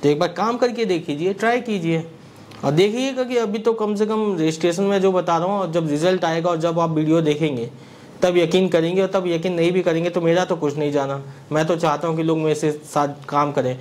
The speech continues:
और छत्तीसगढ़ में सब एक दूसरे के साथ काम करेंगे तो सबके पास कुछ ना कुछ प्रोडक्ट होगा, तो सब मिलके काम कर सकते हैं। तो loan देने वाला ऐप, अ, जो करना चाहते हैं, जो ग्रुप से जुड़े हुए हैं और जो छत्तीसगढ़ से, मेरे को WhatsApp करें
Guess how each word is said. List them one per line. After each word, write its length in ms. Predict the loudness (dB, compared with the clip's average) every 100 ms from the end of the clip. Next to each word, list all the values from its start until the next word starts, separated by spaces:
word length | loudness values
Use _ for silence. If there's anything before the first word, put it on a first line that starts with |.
| -12 -10 -4
और 120 | -2
छत्तीसगढ़ 420 | -2 2 2 4
में 80 | 2
सब 180 | 0 0
एक 200 | 0 0
दूसरे 240 | -2 0
के 120 | 0
साथ 200 | 2 0
काम 320 | -2 -2 -2 0
करेंगे 360 | 0 0 -2
तो 120 | -2
सबके 260 | -4 -2 0
पास 160 | 0 0
कुछ 160 | -2
ना 80 | 0
कुछ 140 | -2
प्रोडक्ट 400 | 0 0 2 0
होगा, 280 | 0 0 -2 -6 -18 -20 -20 -8
तो 100 | -2
सब 160 | 0 2
मिलके 340 | 2 0 0
काम 260 | -2 0 2
कर 120 | 2
सकते 360 | 0 -2 -6 -8
हैं। 160 | -8 -12 -16 -2
तो 340 | 2 4 4 2
loan 340 | 2 2 2
देने 200 | 0 0
वाला 260 | 0 0 0
ऐप, 140 | -2 -10 -20 -20 -8
अ, 240 | -2 2 2
जो 180 | 2
करना 280 | 2 2 0
चाहते 340 | 2 0 -2 -4
हैं, 200 | -4 -4
जो 100 | -2
ग्रुप 240 | 0 -2
से 140 | 0
जुड़े 240 | 0 2 4
हुए 160 | 4
हैं 360 | 0 -2 -4 -4
और 120 | -2
जो 120 | 2
छत्तीसगढ़ 520 | 2 0 -2 -2 0 -2
से, 200 | -6 -12 -18 -20 -10
मेरे 160 | -2 0
को 100 | 2
WhatsApp 400 | 2 2 -4 -2
करें 200 | 0 0